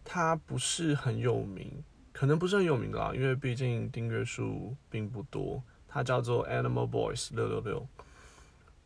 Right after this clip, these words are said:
呃，我认为他在讲解，呃，新说唱里面的不管是歌曲、人物或者是文化，我觉得他讲的都还，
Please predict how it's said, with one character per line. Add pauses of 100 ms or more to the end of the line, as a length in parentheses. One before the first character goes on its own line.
(180)
呃，
我
认
为
他
在
讲
解， (540)
呃，
新
说
唱
里
面
的
不
管
是
歌
曲、 (420)
人
物 (120)
或
者
是
文
化， (580)
我
觉
得
他
讲
的
都
还，